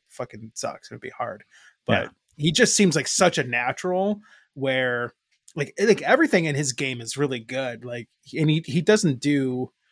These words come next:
Speaker 1: like, he does crazy shit, but he also does a lot of just drop kicks and selling, and it just looks really good. And he has perfect timing. That's freaky
Speaker 2: Mm-hmm.
Speaker 1: for a YouTuber.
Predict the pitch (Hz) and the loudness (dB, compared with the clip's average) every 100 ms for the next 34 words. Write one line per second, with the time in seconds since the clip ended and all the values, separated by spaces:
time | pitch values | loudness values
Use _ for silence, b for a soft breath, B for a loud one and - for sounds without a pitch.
0 | _ 156 160 190 175 - 190 139 131 - | _ -6 2 4 2 4 2 4 0 2
1 | 165 - 135 135 151 - 131 143 135 127 | 2 2 0 4 2 2 2 2 2 0
2 | 127 131 131 131 117 - 123 123 - - | 0 0 -2 -4 -8 -4 0 0 0 -8
3 | 113 - 110 - - 156 123 110 110 131 | -8 -8 -8 -4 2 2 2 -6 -6 -6
4 | 131 123 123 123 - 123 127 - - - | -6 -4 -2 -2 -6 -4 -2 0 -2 -4
5 | b b b _ _ 110 110 131 139 151 | b b b _ _ -12 -6 -6 2 4
6 | 247 156 120 127 156 156 - 127 - 104 | 4 2 -2 0 0 0 -6 -6 -4 -6
7 | - - 175 240 120 98 113 _ 131 123 | -6 -2 0 0 -4 -8 -16 _ -6 -4
8 | - - 202 233 139 120 113 127 120 123 | -6 0 0 2 4 4 4 0 -4 -6
9 | 117 _ b b b b _ _ 135 131 | -8 _ b b b b _ _ -6 -2
10 | 220 226 127 - - | -2 0 -4 -4 -14